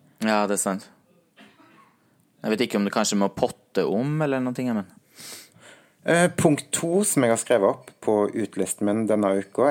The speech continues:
Speaker 2: er fettflekker på klær, noe det også er høysesong for nå, og nå er julebordsesongen.
Speaker 1: <laughs> Ja, faen.
Speaker 2: Altså, ja, altså, jeg vet ikke hvor mange klær jeg har ødelagt med det,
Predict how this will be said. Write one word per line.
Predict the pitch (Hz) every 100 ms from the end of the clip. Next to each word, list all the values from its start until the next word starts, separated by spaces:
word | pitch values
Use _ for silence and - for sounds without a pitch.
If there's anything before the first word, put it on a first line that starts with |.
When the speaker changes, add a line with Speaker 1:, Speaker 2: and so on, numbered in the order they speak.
| -
Speaker 2:
er | - 98 - - -
fettflekker | - - 160 - - - 95 - 92
på | 107
klær, | - 131 160
noe | - 123 117 107
det | -
også | - - - 110 120 -
er | 95
høysesong | 98 110 110 - 95 98 92
for | -
nå, | 101 135 156
og | 117
nå | 107
er | 104 104
julebordsesongen. | 113 107 92 101 - 95 107 104 160 208 - _ _ _ _ _ _ _ _ _ _ _ -
Speaker 1:
<laughs> | 131 170 -
Ja, | 147 113 120 147 -
faen. | - - 131 131 110 107 147 - - - - -
Speaker 2:
Altså, | 120 127 113 - _ _ _ _ -
ja, | 139
altså, | - 127 - 139
jeg |
vet | 113 -
ikke | 101 113 95 104
hvor | 110 92 - - _
mange | 113 113 107 90 -
klær | 104 113 156
jeg | 107
har | 98 117 117
ødelagt | 92 90 - 104
med |
det, | 127